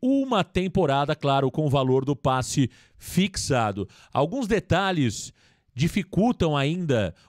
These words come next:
o anúncio do jogador pelo Santos Futebol Clube. De acordo com o jornalista Rodrigo Matucci, algumas questões burocráticas envolvendo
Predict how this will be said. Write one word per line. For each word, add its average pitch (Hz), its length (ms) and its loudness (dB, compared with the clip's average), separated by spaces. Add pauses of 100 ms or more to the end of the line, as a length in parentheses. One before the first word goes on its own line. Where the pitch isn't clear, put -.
o 143 120 -2
anúncio 165 500 0
do 156 100 2
jogador 143 480 0
pelo 180 220 0
Santos 160 340 -2
Futebol 170 380 0
Clube. 98 300 -4
De 143 100 0
acordo 208 520 0 (260)
com 190 120 -6
o 180 40 0
jornalista 180 640 0
Rodrigo 160 840 0 (320)
Matucci, 143 960 -2 (320)
algumas 185 400 -2
questões 170 520 -2
burocráticas 185 1300 0
envolvendo 151 1120 2